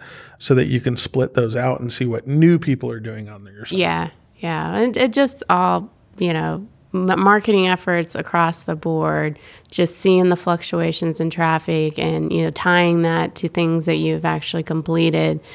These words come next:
Speaker 1: Yeah.
Speaker 2: I, I just, it's crucial for me.
Speaker 1: Yeah. And now when you work with a client on, you know, kind of a, a project plan or, or a Google Analytics plan,
Speaker 2: Yeah.
Speaker 1: is, are you working from the,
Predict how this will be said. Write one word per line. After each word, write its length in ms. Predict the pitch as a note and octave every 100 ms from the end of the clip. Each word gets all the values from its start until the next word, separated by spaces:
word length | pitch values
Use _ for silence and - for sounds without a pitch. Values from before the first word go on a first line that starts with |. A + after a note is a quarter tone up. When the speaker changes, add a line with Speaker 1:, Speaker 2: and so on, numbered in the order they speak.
| -
Speaker 1:
Yeah. 140 | B2+ - - -
Speaker 2:
I, 200 | D#3+ -
I 200 | D#3+ D#3+
just, 300 | D#3+ D#3 - -
it's 180 | E3
crucial 480 | - E3 D#3+ E3 D#3+
for 180 | D#3+ D#3+
me. 240 | D#3 D3+ - _ -
Speaker 1:
Yeah. 260 | D3 C#3+ B2+
And 300 | C#3+ D#3 D3 - - - -
now 220 | D#3 D3+
when 400 | D3+ D#3+ E3+ E3
you 200 | D#3 F#3
work 360 | F3 D3 D#3+ D#3+
with 120 | D#3+
a 60 | D3
client 580 | - C#3 D3+ D3 D3+ C3+
on, 540 | C#3 C3+ C3 C3 C3
you 120 | D3+
know, 120 | C3+ B2+
kind 220 | D3+ C#3+
of 140 | C3
a, 340 | B2+ A#2+ A#2+ A2+ _ _ _ _
a 220 | - B2+ A#2 _
project 580 | - - C#3+ C#3 C3 -
plan 360 | - C3 C3 B2+
or, 280 | A#2 A#2 -
or 160 | A#2 A#2
a 60 |
Google 320 | A#2+ C#3 C#3
Analytics 560 | C3+ B2+ B2 B2+ B2+ -
plan, 400 | - A#2 A#2 A#2 -
Speaker 2:
Yeah. 380 | - G3 F3+ D#3+ -
Speaker 1:
is, 200 | E3 C#3+
are 120 | D#3
you 180 | D#3 E3+
working 360 | E3 E3 E3 C#3
from 240 | D3+ C#3+
the, 280 | C3+ B2